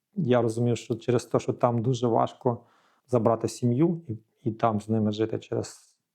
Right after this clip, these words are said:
І я планував, якби, працювати лікарем в, десь в Європі, в Німеччині. Готувався до того, відповідно, знайшов собі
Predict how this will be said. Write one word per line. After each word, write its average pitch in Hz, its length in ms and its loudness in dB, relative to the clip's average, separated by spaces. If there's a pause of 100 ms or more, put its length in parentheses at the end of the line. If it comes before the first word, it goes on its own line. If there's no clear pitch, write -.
(680)
І 156 380 2
я 156 140 2
планував, 143 440 2
якби, 123 200 0
працювати 135 500 0
лікарем 127 420 -2
в, 117 280 0
десь 135 260 -4
в - 20 2
Європі, 165 400 0
в 107 100 -6
Німеччині. 127 600 -2 (840)
Готувався 160 580 0
до 165 120 2
того, 165 500 0
відповідно, 143 640 0
знайшов 123 420 0
собі 127 460 0